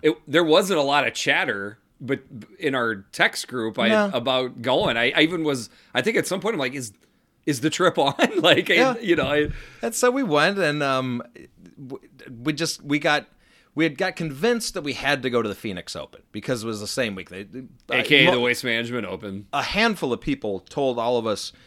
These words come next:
Speaker 2: "If you're there that weekend and you don't go, you're just wasting a trip." So, okay, so we go to this thing.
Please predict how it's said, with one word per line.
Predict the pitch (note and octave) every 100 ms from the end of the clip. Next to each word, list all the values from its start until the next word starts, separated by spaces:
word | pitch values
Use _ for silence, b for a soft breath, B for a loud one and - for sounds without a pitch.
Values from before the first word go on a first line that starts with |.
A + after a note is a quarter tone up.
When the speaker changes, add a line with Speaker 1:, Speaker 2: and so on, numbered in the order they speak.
| b -
Speaker 2:
"If | D3 F3
you're | E3
there | D#3+ A3
that | F3 C#3+
weekend | C3+ B2 A#2+
and | G#2
you |
don't | G2+ G2+
go, | G#2+
you're | A2+ B2+
just | C3 G#2+
wasting | G#2 A#2 G#2+ A2+ F#2+
a | D#2+
trip." | - G#2 - -
So, | D3+ D3 B2+ b b b
okay, | D3 E3+ - B2+ A#2
so | - D3
we | C#3+
go | E3+ E3+
to | D3+
this | C#3+ -
thing. | D3